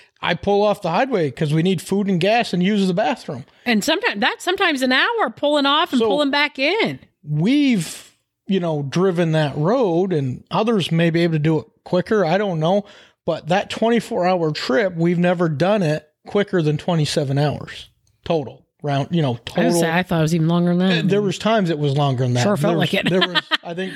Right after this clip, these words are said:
Speaker 1: twenty-eight or twenty-nine, but
Speaker 2: Yeah.
Speaker 1: there was once we did it total driving,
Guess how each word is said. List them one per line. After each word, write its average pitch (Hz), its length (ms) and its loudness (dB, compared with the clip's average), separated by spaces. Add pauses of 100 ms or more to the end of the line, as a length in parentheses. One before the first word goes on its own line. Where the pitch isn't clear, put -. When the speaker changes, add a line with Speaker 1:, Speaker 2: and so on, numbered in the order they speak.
(140)
Speaker 1:
twenty-eight 180 400 2
or 185 80 0
twenty-nine, 180 500 0
but 139 60 0
Speaker 2:
Yeah. - 80 2
Speaker 1:
there 165 80 4
was 143 100 0
once 185 380 0
we 170 100 2
did 165 220 2
it 156 200 -2 (560)
total 214 360 0
driving, 165 640 0